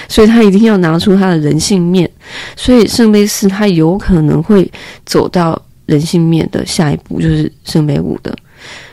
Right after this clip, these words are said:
可是他也有可能往回走回圣杯三，又去找到这个，呃，自己内心的渴望跟需求，都是有可能的。所以圣杯四其实没有什么不好。所以当你如果觉得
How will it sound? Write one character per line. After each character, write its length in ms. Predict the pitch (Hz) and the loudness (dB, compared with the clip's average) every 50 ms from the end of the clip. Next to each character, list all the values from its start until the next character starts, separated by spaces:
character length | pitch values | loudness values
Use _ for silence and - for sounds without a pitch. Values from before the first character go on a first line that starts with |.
| - - | -14 -2
可 140 | - 185 | 0 2
是 60 | 196 214 | 4 4
他 100 | 233 254 | 4 4
也 140 | 240 214 | 4 4
有 120 | 196 190 190 | 4 4 2
可 180 | - - 175 | 0 0 0
能 140 | 156 156 151 | 0 0 0
往 220 | 151 156 147 147 147 | 0 -2 -2 -4 -4
回 300 | - - 151 156 170 - - - - - - _ | -2 -2 0 0 -2 -6 -10 -18 -20 -20 -20 _
走 180 | - - 160 147 | -6 -6 -4 -2
回 140 | 165 160 160 | -2 -2 -4
圣 220 | - - 185 180 | -2 -2 -2 0
杯 160 | 175 165 165 | 0 0 -2
三， 440 | 165 - - - 165 147 151 156 160 - - _ _ _ _ _ _ _ _ _ _ _ _ - - - - - - _ _ _ _ - | -4 -6 -6 -4 -2 -2 -2 -4 -6 -8 -12 _ _ _ _ _ _ _ _ _ _ _ _ -20 -20 -20 -20 -20 -20 _ _ _ _ -2
又 120 | 196 185 | 0 0
去 100 | - 175 | 0 0
找 240 | - - 156 - - | 0 -2 -2 -2 0
到 180 | - 160 156 | 0 0 0
这 140 | 156 170 160 | 0 0 -2
个， 240 | - 139 107 - - - - - - - - - - - | 0 0 0 -2 -2 -4 -10 -14 -16 -16 -16 -18 -8 -2
呃， 260 | - 165 156 147 147 147 | 0 0 2 2 0 -2
自 180 | - - 196 | 0 0 0
己 260 | 175 - 139 123 - - | 0 0 -2 -4 -2 0
内 140 | - 196 175 | 2 4 4
心 220 | 165 - 170 165 160 | 4 4 2 2 2
的 100 | 151 143 | 0 -2
渴 180 | - - - | -2 -4 -4
望 200 | - 165 160 160 | -2 0 0 0
跟 160 | 160 156 156 | 0 -2 -2
需 240 | 160 - - 139 143 | -4 -4 -6 -6 -4
求， 280 | 147 - - - - - | -2 -2 -2 -2 -2 -2
都 120 | - 170 180 | -2 -2 0
是 140 | - 180 | 0 0
有 120 | 175 156 147 | 0 0 0
可 220 | - - 165 143 | -2 -2 -2 -2
能 220 | 147 143 135 135 143 | 0 -2 -4 -4 -4
的。 200 | - - - - - - - - - - - - | -6 -6 -6 -8 -12 -20 -20 -20 -20 -20 -18 -10
所 160 | - - 247 | -2 0 2
以 40 | 220 | 2
圣 220 | - - 233 226 | 2 2 2 4
杯 120 | 214 214 214 | 4 2 0
四 220 | 214 - - 208 | 0 -2 -2 -2
其 160 | 196 - 202 | 0 0 0
实 100 | 180 185 170 | 2 2 2
没 140 | 165 170 180 | 2 4 4
有 120 | 196 208 | 2 2
什 160 | 208 - 170 | 0 0 -2
么 100 | 143 143 | -2 -2
不 160 | 151 - 165 | -2 -4 -6
好。 320 | 170 - - - - - - - - - - - - - - - | -6 -6 -8 -8 -10 -10 -14 -20 -20 -20 -20 -18 -20 -20 -16 -6
所 160 | - - 214 | -2 0 0
以 40 | 202 | 2
当 240 | 240 220 233 233 | 2 2 4 4
你 140 | 214 175 156 | 4 4 4
如 100 | 156 170 | 2 2
果 140 | 185 180 175 | 2 2 0
觉 240 | - - 151 151 151 | 0 0 -2 0 0
得 260 | 165 156 151 - | 0 0 0 -2